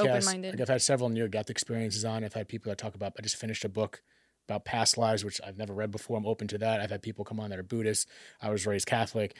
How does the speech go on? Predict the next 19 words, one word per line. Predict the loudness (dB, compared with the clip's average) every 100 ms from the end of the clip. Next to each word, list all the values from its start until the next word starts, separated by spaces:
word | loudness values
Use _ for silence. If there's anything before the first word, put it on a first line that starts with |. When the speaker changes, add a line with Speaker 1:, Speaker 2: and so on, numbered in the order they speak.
| -20 -20 -16 -6
Speaker 2:
It's | 2
like, | 2 2
I've, | -2 -4 -2
I | 2
want, | 4 4
I | 2
want | 6 6 6
to |
talk | 4 4 4
to | 0
everyone. | 0 0 2 0 2
I |
wanna | 4 4 0
have | -2
people | -2 0 0
on | 2
that | 0 2
I |
don't | -2